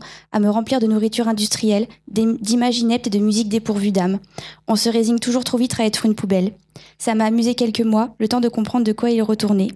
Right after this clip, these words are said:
et de quoi était faite la vie des autres. Mais ça aussi, c'est terminé. J'ai reçu l'amour en héritage et avec lui, le devoir d'en divulguer la bonne nouvelle. » comme une traînée de poudre incandescente dans une société qui ne veut pas d'amour et encore moins d'incandescence.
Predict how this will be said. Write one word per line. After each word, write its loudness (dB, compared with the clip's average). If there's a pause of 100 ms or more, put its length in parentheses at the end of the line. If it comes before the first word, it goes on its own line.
(160)
et 2
de 2
quoi 0
était 0
faite -2
la 2
vie -2
des 2
autres. -4 (320)
Mais 0
ça 0
aussi, 0
c'est 0
terminé. 0 (640)
J'ai -2
reçu 0
l'amour 2
en 0
héritage 0 (240)
et 0
avec -2
lui, -2 (180)
le 0
devoir 0
d'en 0
divulguer -2
la 0
bonne 0
nouvelle. » 0 (760)
comme 0
une 0
traînée 0
de 2
poudre -2
incandescente 0 (240)
dans 0
une 2
société -2
qui 0
ne 2
veut -2
pas -2
d'amour 0 (100)
et 0
encore 0
moins 2
d'incandescence. -2